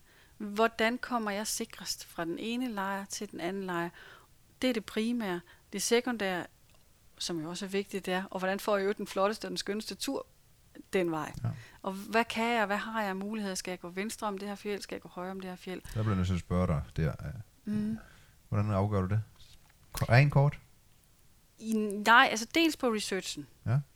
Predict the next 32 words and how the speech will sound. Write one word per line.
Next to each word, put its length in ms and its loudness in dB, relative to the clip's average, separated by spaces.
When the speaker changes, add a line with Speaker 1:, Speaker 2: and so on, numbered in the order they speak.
Speaker 1:
Hvis 160 2
jeg 100 2
kan, 160 0
hvis 160 -4
jeg 80 -6
kan 140 -10
f-, 240 -16
hvis 340 -6
jeg 200 -2
kan 120 -8
finde 240 -2
nogen, 160 0
Speaker 2:
Mm. 60 0
Speaker 1:
der 60 -4
har 80 -4
været 200 -2
der 60 -4
før. 180 -6
Og 80 -2
det 220 0
er 160 2
s-, 1300 -4
yderst 300 2
sjældent, 460 -4
at 140 -4
jeg 80 -2
bevæger 320 -2
mig 200 -2
ud 180 -6
i 80 -4
et 120 -6
terræn, 480 0